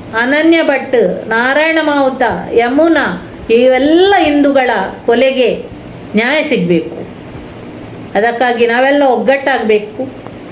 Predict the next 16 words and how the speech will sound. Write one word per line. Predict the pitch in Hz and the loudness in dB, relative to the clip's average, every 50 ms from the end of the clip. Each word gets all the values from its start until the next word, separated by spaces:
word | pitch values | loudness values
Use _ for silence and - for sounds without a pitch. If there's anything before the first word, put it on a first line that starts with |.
| - - - - - - - | -16 -16 -16 -16 -16 -6 -2
ಮುಂದಿನ | 240 277 311 330 339 320 302 277 | 0 4 4 4 4 4 4 2
ದಿನಗಳಲ್ಲಿ | 285 269 269 269 262 269 269 269 269 277 285 262 220 208 | 2 2 2 2 2 2 2 2 4 4 4 4 4 2
ನಮಗೆ | 208 233 240 247 240 240 | 2 2 0 2 2 2
ತುಂಬ | - 240 262 269 294 320 349 370 359 320 | 2 2 2 2 2 4 4 4 4 2
ಚಾಲೆಂಜ್ | 320 277 247 247 254 262 262 254 240 226 196 170 - - - - - - - - - - | 2 0 0 0 0 0 0 0 2 2 0 0 -2 -6 -12 -16 -16 -18 -18 -16 -4 -2
ಬರ್ತದೆ. | 208 220 220 - - 262 226 196 208 262 - - - - - - - - - - - - - | 0 0 0 0 0 0 2 2 0 0 -2 -6 -12 -16 -18 -16 -16 -16 -16 -16 -16 -8 -2
ಈ | 220 220 | 2 2
ಎಲ್ಲ | 226 226 247 285 330 330 277 - | 4 4 4 4 4 2 2 2
ಚಾಲೆಂಜನ್ನು | 254 233 240 254 269 277 277 269 262 254 247 247 233 | 0 0 2 2 2 0 2 2 0 0 0 0 -2
ನಾವು | 233 220 214 196 | 0 2 2 0
ಸ್ವೀಕಾರ | 180 180 233 247 240 247 277 277 269 262 | 0 0 0 -2 0 0 0 0 2 0
ಮಾಡ್ಬೇಕು. | 247 233 214 202 202 196 185 180 - 226 247 277 - - - - - - - - - - - - - - - - - - - - - - - | 0 0 -2 0 0 0 0 0 -2 -2 -4 -4 -6 -12 -16 -16 -18 -18 -16 -16 -16 -14 -14 -14 -14 -14 -14 -14 -14 -14 -16 -16 -14 -6 -2
ಧರ್ಮ | 202 247 269 277 294 339 330 | 0 2 2 2 2 2 2
ರಕ್ಷಣೆಗೋಸ್ಕರ | 285 277 262 269 269 277 262 254 247 240 247 233 233 - 254 247 240 247 226 190 170 - - - - - - - - - | 2 2 0 0 -2 -2 -2 0 2 2 2 2 2 0 0 0 2 2 0 0 -4 -6 -10 -14 -16 -18 -18 -18 -12 -4
ನಾವು | 214 226 240 247 240 240 233 214 185 180 - - - - - - - - - - - 233 | -2 0 0 2 2 2 2 2 0 -2 -4 -10 -14 -16 -16 -16 -16 -16 -16 -4 0 0
ಎಂಥ | 240 277 320 320 - | 2 2 2 2 2